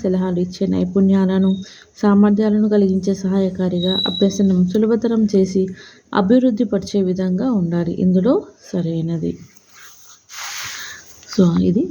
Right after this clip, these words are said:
ఆన్సర్. థర్టీన్త్ క్వశ్చన్ వచ్చేసి విద్యార్థుల ప్రతిభను అంచనా వేయుటకు సంబంధించిన కొన్ని పద్ధతులను ఈ దిగువ పేర్కొనబడినది. వాటిని పరిశీలించండి. సరైన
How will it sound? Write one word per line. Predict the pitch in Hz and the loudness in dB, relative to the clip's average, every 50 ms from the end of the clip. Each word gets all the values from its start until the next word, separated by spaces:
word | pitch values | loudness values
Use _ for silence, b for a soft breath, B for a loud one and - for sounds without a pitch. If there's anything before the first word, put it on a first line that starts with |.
| 254 180 | -2 -2
ఆన్సర్. | 165 160 - 240 277 381 - - _ _ - - | -2 -4 -4 -4 -4 -4 -6 -10 _ _ -4 -2
థర్టీన్త్ | 220 202 208 254 254 254 - | 0 0 2 2 2 2 2
క్వశ్చన్ | - 220 208 - 226 226 | 0 -2 -2 0 0 -2
వచ్చేసి | 208 214 214 185 180 - 190 180 180 180 180 B B B B B B - | -2 -2 -4 -4 -2 0 0 0 0 -2 -4 B B B B B B -2
విద్యార్థుల | 226 214 202 240 269 277 277 269 285 269 277 277 | 0 0 2 4 4 4 4 4 4 2 0 0
ప్రతిభను | 233 202 - 226 214 226 214 214 214 214 190 | -2 -4 -2 -2 0 0 0 0 0 -2 -2
అంచనా | 175 170 - 208 208 220 220 214 | -4 -4 -4 -4 -4 -2 -2 -2
వేయుటకు | 220 220 214 214 226 220 214 - 196 190 196 196 196 B B B B B - | -2 -2 -2 -2 -2 -2 -2 -2 -2 -2 -2 -4 -8 B B B B B -4
సంబంధించిన | - 220 214 220 226 254 254 262 254 240 247 233 240 233 - | 2 4 4 4 6 6 4 4 4 2 2 0 0 -2 -2
కొన్ని | 208 190 185 196 196 - | -2 -2 -2 -2 -2 -2
పద్ధతులను | 180 165 - 202 208 202 214 202 208 202 196 202 - 220 226 | -4 -2 0 -2 0 0 0 2 2 2 0 0 0 2 2
ఈ | 240 240 208 | 2 4 4
దిగువ | 220 214 196 208 208 202 202 | 2 2 2 2 2 2 2
పేర్కొనబడినది. | 190 180 185 - 185 180 185 175 175 175 175 165 170 170 165 175 175 180 180 B B B B B B - - | 0 -2 0 -2 -2 0 0 0 0 -2 -2 -2 -2 -2 0 0 -2 -2 -4 B B B B B B -2 -2
వాటిని | 190 180 185 185 180 185 185 185 190 | 0 0 2 2 2 2 2 0 0
పరిశీలించండి. | 180 185 - - 240 233 220 208 202 202 196 185 165 165 156 - - - | -2 -2 0 0 2 2 4 4 2 4 2 2 2 0 -4 -4 -6 -2
సరైన | 254 247 254 254 247 | 0 2 2 4 4